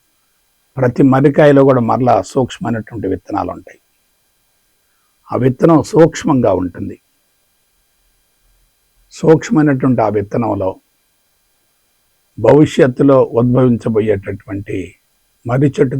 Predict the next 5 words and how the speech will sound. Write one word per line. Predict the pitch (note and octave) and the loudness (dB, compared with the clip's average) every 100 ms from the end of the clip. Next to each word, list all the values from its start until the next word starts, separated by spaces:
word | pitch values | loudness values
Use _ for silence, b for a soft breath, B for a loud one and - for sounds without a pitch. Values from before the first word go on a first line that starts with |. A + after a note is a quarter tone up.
| B2 | -2
దాగి | G2 G#2 F2+ | -2 -4 -8
ఉంటుంది. | F2+ A2 G2+ _ _ _ _ _ _ _ _ _ _ _ _ _ _ _ _ _ _ _ _ _ - | -12 -18 -20 _ _ _ _ _ _ _ _ _ _ _ _ _ _ _ _ _ _ _ _ _ -6
అలాగే | A2 B2 D3 E3+ A#2 F2 - _ _ _ _ _ - | -2 2 4 4 2 -2 -16 _ _ _ _ _ -2
తల్లిదండ్రుల | C3+ C#3+ D#3 D3+ D3+ D3 | 4 4 6 4 4 2
యొక్క | - | 2